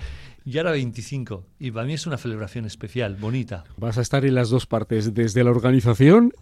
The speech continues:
Speaker 2: y
Speaker 1: Ajá.
Speaker 2: desde los protagonistas y las protagonistas que son los matrimonios que celebran.
Speaker 1: Eso, eh,
Speaker 2: Ujú,
Speaker 1: sí.
Speaker 2: sí, sí, sí.
Speaker 1: Bueno, yo siempre que estaba, es lo que comentaba antes, eh, siempre me he sentido como parte del matrimonio y de renovación de mis promesas.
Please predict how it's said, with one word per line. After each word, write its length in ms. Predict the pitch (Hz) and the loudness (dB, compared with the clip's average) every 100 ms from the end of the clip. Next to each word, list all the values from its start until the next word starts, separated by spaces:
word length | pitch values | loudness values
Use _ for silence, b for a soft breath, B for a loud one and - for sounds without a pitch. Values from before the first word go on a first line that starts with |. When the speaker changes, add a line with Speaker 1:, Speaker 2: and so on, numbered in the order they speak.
| - | -8
Speaker 2:
y 220 | 127 139 | 4 6
Speaker 1:
Ajá. 80 | 131 | 8
Speaker 2:
desde 440 | 135 139 120 143 131 | 8 8 6 6 6
los 200 | 123 - | 6 4
protagonistas 1000 | 123 127 123 127 151 180 - 190 170 - | 0 4 6 6 6 4 2 0 0 0
y 160 | 151 | 2
las 160 | 135 143 | 4 2
protagonistas 640 | 151 127 120 127 135 139 123 | 2 4 4 4 4 0 -2
que 100 | 123 | -2
son 120 | 120 | 0
los 120 | 120 | 0
matrimonios 540 | 113 107 113 110 110 - | 0 -2 -2 0 0 0
que 80 | 117 | 0
celebran. 500 | 113 110 87 82 82 | 2 2 0 -8 -8
Speaker 1:
Eso, 400 | 120 113 - 101 | -6 -6 -8 -10
eh, 40 | |
Speaker 2:
Ujú, 220 | 123 135 107 | -8 -6 -2
Speaker 1:
sí. 300 | 117 147 143 | -2 0 -2
Speaker 2:
sí, 60 | 160 | 0
sí, 120 | 131 | 0
sí. 80 | 127 139 B B | 2 0 B B
Speaker 1:
Bueno, 200 | 170 196 | -4 -2
yo 100 | 160 | -2
siempre 240 | 156 233 240 | -2 -4 -6
que 80 | 160 | -4
estaba, 180 | 180 | -2
es 120 | 185 220 | -2 -2
lo 80 | 156 | -4
que 80 | |
comentaba 360 | 131 127 123 127 | -2 -2 0 -2
antes, 240 | 196 143 | -2 -4
eh, 60 | 143 | -4
siempre 220 | 151 165 | -6 -4
me 80 | 147 | -4
he 20 | |
sentido 400 | 139 131 139 127 | -4 -6 -6 -8
como 220 | - 113 | -6 -6
parte 260 | - 123 131 | -4 -6 -4
del 80 | 127 | -2
matrimonio 460 | 127 117 127 170 | -2 -4 -6 -4
y 20 | 190 | -4
de 80 | |
renovación 580 | 120 101 104 95 - 139 | -6 -6 -6 -6 -6 -6
de 60 | 131 | -4
mis 160 | 113 | -6
promesas. 560 | - 113 139 135 98 - | -6 -6 -6 -6 -8 -12